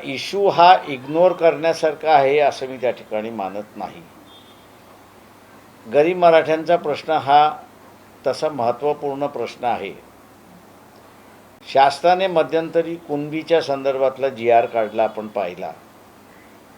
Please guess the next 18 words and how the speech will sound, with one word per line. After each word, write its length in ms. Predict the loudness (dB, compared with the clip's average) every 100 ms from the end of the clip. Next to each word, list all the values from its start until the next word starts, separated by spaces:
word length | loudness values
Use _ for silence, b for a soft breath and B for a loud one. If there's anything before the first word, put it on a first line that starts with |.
| 2
गरीब 240 | 2 2
मराठ्यांच्या 600 | 2 2 2 -2 -4 -6
संदर्भातला 680 | -4 -6 -4 -2 -2 0 0
असणारा 500 | 0 -2 -2 -2 -4 -8 -20 -20 -20 -20 -20 -20 -20 -16
शिंदे 400 | -10 -6 -2 -2
कमिटीमार्फत 760 | -2 -2 -4 -2 0 0 0 -6 -2
काहीतरी 400 | -2 -2 -4 -4
आम्ही 200 | -6 -6
करतो 500 | -4 -4 -4 -6 -6
असं 300 | -8 -6 -6 -6
ते 100 | -8
सांगतायत. 520 | -6 -6 -6 -10 -10 -12 -20 -20 -20 -20 -20 -20 -20 -20 -20 -14
आता 160 | -8 -6
काय 320 | -2 2 2 0
नेमकं 440 | -4 -6 -2 2
करणार 400 | 2 2 2 2
याची 320 | -2 -6 -4 -2
असणारी 440 | -2 -2 -4 -6